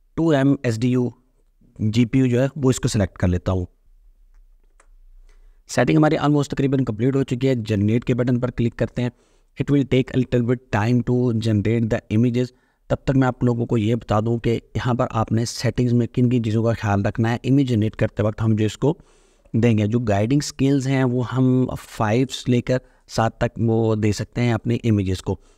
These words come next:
इसी तरह हमारे पास इमेज शार्पनेस है, शार्पनेस आप तीन से आठ के दरमियान जो है वो दे सकते हैं, थ्री to एट between जो है ये बेहतर है। उससे हमारा इमेज जो है वो आपको जितना शार्प चाहिए होगा वो आप कर सकते हैं।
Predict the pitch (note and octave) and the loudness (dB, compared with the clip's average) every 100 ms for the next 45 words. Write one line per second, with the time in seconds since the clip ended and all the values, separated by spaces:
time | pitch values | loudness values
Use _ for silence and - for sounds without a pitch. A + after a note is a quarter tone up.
0 | - A#2+ C#3 C#3 C3+ A#2+ A#2+ - B2+ - | -8 -4 0 2 2 2 0 -2 -4 -2
1 | A#2 B2 - G2 G2+ B2+ A#2+ B2 - A2 | 0 0 -2 -4 -4 -4 -4 -6 -4 -4
2 | A2+ C3+ A#2+ B2+ _ - A2 B2+ B2+ - | -2 -2 -4 -10 _ -4 0 2 0 0
3 | B2 B2+ _ A2 A#2 - B2+ G#2+ G2+ G#2+ | -2 -2 _ -4 -4 -2 -2 0 0 0
4 | G#2+ A2 D#3 _ _ _ - A2+ A#2 A#2+ | 0 0 -2 _ _ _ -4 -2 0 -2
5 | - A#2+ - - C3 C3 - A#2 A#2+ A2+ | -2 -2 -2 -2 0 0 -2 -2 -2 -2
6 | A2+ A#2 A#2+ A#2+ A#2 A2+ G2 G2 - B2 | -2 0 0 0 -2 -2 -4 -4 -2 -2
7 | C3 - - B2 A2+ A2+ - A2 A2 A2+ | -2 -4 -4 -2 0 -2 -2 -2 0 0
8 | A2+ - G#2+ A#2 C3 A#2+ - A2+ C#3 - | -2 -4 -6 -4 -4 -4 -4 -2 -2 -2
9 | A#2 G#2+ G2+ G#2+ C#3 _ _ - - C3+ | -2 0 0 -2 -4 _ _ -20 -6 -2
10 | B2 - G#2+ A2 - G2 G2 | 0 0 -4 -4 -6 -6 -6